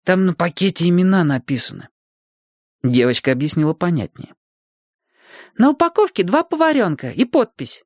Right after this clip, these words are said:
"Александра и Софья". Как мы. Я Софья, а он, ну, конечно, не Александра, а мужского рода, но все равно похоже, Александр. Я вспомнил. Действительно, все это было на пакетах с вермишелью, которые я и мама покупали иногда в магазине "Тамара".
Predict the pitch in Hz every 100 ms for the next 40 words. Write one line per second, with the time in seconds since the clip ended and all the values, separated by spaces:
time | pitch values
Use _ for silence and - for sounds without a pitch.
0 | _ 214 277 - 415 403 240 254 - 240
1 | - 180 - _ _ - 330 285 247 202
2 | _ _ _ _ 233 359 370 277 277 220
3 | 190 220 311 - - - - - 339 339
4 | 285 247 240 233 220 - 311 359 247 175
5 | 185 - 330 311 220 165 139 156 - 349
6 | 381 427 - 202 - 170 143 151 214 -
7 | 339 254 - _ _ _ _ _ _ _
8 | _ _ _ _ _ - 87 90 156 -
9 | - 190 170 165 165 _ _ - 151 196
10 | - 170 170 151 - 151 180 185 170 156
11 | 135 123 139 156 - 139 135 123 - 120
12 | 113 110 - - - - 110 131 131 131
13 | 127 123 117 135 170 - - 98 107 151
14 | 147 98 90 90 107 117 113 101 101 -
15 | 165 151 98 85